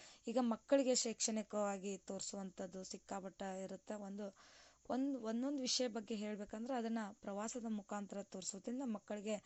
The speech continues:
ಜ್ಞಾನ ಕೂಡ ಹೆಚ್ಚಾಗತ್ತೆ ಅಂತ ಶೈಕ್ಷಣಿಕ ಉದ್ದೇ-, ಉದ್ದೇಶಕ್ಕಾಗಿ ಪ್ರವಾಸ ಮಾಡ್ತಾರೆ. ಇನ್ನು ಶೈಕ್ಷಣಿಕ ಪ್ರವಾಸ ಹೇಳುವಂತೆ ಮಕ್ಕಳಿಗೆ, ಆ, ನಿತ್ಯದ ಶಾಲಾ ವಾತಾವರಣದಿಂದ ಹೊರ ಕರೆತಂದು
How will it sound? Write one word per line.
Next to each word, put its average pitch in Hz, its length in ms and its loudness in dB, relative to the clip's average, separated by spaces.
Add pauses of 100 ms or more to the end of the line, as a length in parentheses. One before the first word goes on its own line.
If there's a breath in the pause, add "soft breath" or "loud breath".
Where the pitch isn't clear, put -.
(360 loud breath)
ಜ್ಞಾನ 240 300 10
ಕೂಡ 262 220 8
ಹೆಚ್ಚಾಗತ್ತೆ 208 500 2
ಅಂತ 208 240 -2
ಶೈಕ್ಷಣಿಕ 208 580 -2
ಉದ್ದೇ-, 196 500 -6
ಉದ್ದೇಶಕ್ಕಾಗಿ 202 640 -4
ಪ್ರವಾಸ 190 440 -4
ಮಾಡ್ತಾರೆ. 180 680 -6 (560 loud breath)
ಇನ್ನು 330 160 10
ಶೈಕ್ಷಣಿಕ 302 640 8
ಪ್ರವಾಸ 240 520 6
ಹೇಳುವಂತೆ 214 580 2
ಮಕ್ಕಳಿಗೆ, 214 800 2 (800 soft breath)
ಆ, 196 260 0 (300)
ನಿತ್ಯದ 233 540 6 (480)
ಶಾಲಾ 196 520 2
ವಾತಾವರಣದಿಂದ 196 840 -2
ಹೊರ 190 280 -2 (360)
ಕರೆತಂದು 220 560 0